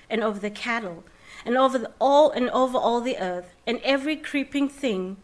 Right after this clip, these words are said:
that creepeth upon the earth." And God said what?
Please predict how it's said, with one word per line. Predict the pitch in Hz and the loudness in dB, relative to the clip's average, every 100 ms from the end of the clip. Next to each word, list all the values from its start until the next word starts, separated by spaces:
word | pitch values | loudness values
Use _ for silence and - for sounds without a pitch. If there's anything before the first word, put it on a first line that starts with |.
| _ | _
that | 202 190 196 | -6 -6 -6
creepeth | - 247 214 170 - - | -4 -4 -6 -10 -12 -10
upon | 175 - 233 202 190 190 | -10 -4 -2 0 -2 -6
the | 202 - | -10 -6
earth." | 190 165 - - _ - - - - _ - | -4 -6 -10 -20 _ -20 -20 -20 -20 _ -2
And | 233 226 | 0 4
God | 247 247 254 | 6 6 4
said | 285 247 214 | 0 0 -2
what? | 220 262 202 | -2 -2 -4